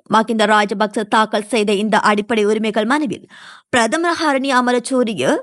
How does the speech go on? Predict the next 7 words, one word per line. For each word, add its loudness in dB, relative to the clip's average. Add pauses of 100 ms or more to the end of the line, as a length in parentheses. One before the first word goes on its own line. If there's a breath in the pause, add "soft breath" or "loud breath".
(300)
வெளியுறவு 2
அமைச்சர் 0
விஜித -2
ஹேரத், -4 (640 loud breath)
அமைச்சரவை, -2 (220)
பாதுகாப்பு 2
செயலாளர், -2